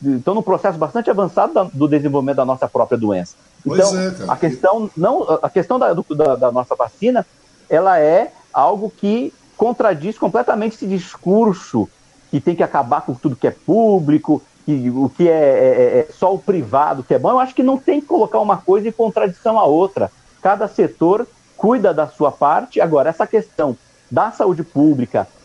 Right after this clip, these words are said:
Speaker 1: da questão da vacina, tem que ser investimento público, sim.
Speaker 2: Sim,
Speaker 1: E
Speaker 2: claro.
Speaker 1: tomara que isso saia o mais rápido possível, né?
Speaker 2: Uhum.
Speaker 1: Então é isso. Eu vejo, a, pra resumir a questão da educação pública no Brasil, eu vejo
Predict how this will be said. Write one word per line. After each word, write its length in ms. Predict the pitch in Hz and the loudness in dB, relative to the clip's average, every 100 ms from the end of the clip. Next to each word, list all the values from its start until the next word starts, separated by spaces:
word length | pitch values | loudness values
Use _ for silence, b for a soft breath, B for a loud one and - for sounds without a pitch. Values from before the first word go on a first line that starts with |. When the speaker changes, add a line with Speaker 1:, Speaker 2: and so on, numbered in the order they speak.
| - | -8
Speaker 1:
da 220 | 117 175 | -2 -2
questão 240 | 208 185 170 | 0 -2 -2
da 80 | |
vacina, 520 | 139 123 - 208 247 220 | 0 -2 -4 -4 -2 -2
tem 280 | - 226 | -2 -4
que 80 | - | -2
ser 100 | 370 | 0
investimento 560 | 370 240 - 220 202 202 | 0 0 -2 -2 -2 -4
público, 480 | - 175 196 190 - - | -4 -2 -2 -4 -10 -2
sim. 240 | 160 226 - - | -2 -2 -10 -16
Speaker 2:
Sim, 220 | - 185 | -14 -8
Speaker 1:
E 260 | 131 180 202 | -4 -2 0
Speaker 2:
claro. 200 | 233 240 - | 0 -2 0
Speaker 1:
tomara 360 | 247 208 220 320 | 0 2 0 0
que 100 | 269 | -6
isso 140 | 240 | -6
saia 300 | - 220 226 | -2 0 0
o 40 | |
mais 240 | 202 220 233 | 0 -2 0
rápido 260 | - - - | -2 -2 -4
possível, 520 | 302 - - 156 117 | -4 0 0 0 0
né? 180 | 113 139 _ _ | -2 -4 _ _
Speaker 2:
Uhum. 140 | 117 120 | -10 0
Speaker 1:
Então 180 | 277 320 | 0 2
é 80 | 339 | 2
isso. 180 | 311 180 | 2 2
Eu 60 | |
vejo, 300 | 156 247 240 | 2 2 2
a, 380 | 226 196 170 156 | 0 2 2 0
pra 120 | - 196 | 0 0
resumir 320 | 214 185 180 | -2 0 -2
a 40 | |
questão 340 | 170 156 165 151 | -2 -2 -2 0
da 80 | |
educação 340 | 151 151 147 147 | -2 -2 -6 -4
pública 240 | 143 131 | -6 -4
no 60 | 147 | -2
Brasil, 360 | 160 180 180 277 | 0 -2 -2 -2
eu 40 | |
vejo 380 | 226 202 143 | 2 2 2